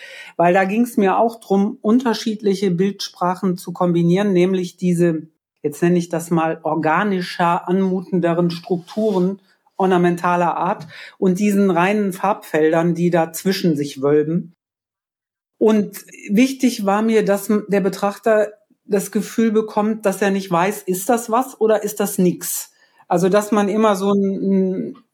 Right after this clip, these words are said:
eine Anmutung von was an real Existierendem bekommt, aber keine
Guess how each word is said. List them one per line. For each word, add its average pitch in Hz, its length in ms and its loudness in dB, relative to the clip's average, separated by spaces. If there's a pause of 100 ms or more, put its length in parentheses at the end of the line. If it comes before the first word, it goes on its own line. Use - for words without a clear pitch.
(320)
eine 190 400 0
Anmutung 233 680 4
von 214 280 0
was - 480 -4 (640)
an 196 240 2
real 196 600 0
Existierendem 202 960 0
bekommt, 185 540 0 (420)
aber 190 240 0
keine 202 520 -2